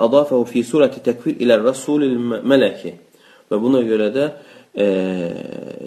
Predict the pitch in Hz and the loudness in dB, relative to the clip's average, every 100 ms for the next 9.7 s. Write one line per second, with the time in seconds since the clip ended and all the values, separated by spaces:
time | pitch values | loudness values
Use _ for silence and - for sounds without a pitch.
0 | - 120 - 143 131 113 107 104 113 110 | -8 -8 -2 -2 0 -2 -2 -2 -4 -4
1 | 120 139 156 - - - _ - - 110 | 0 -2 -2 -12 -20 -20 _ -16 -6 -6
2 | 110 107 101 92 104 117 139 135 - - | -4 -2 2 2 2 2 0 -2 -8 -18
3 | - _ _ _ - - 104 107 113 - | -20 _ _ _ -20 -8 -2 2 4 2
4 | - 147 131 104 101 98 90 107 95 - | 2 2 2 0 0 0 0 -2 -2 -4
5 | 107 92 90 87 - 85 - 85 - - | -2 0 -2 -4 -6 -8 -8 -12 -14 -18
6 | - 139 156 135 120 120 113 110 107 139 | -4 0 4 4 2 0 0 0 2 2
7 | 143 123 117 117 - 151 139 123 127 123 | 4 2 2 0 0 0 2 -2 0 4
8 | 135 127 92 - - - _ - 110 113 | 4 4 0 -12 -20 -20 _ -6 -4 0
9 | 120 107 104 - 127 139 | 2 2 0 0 2 2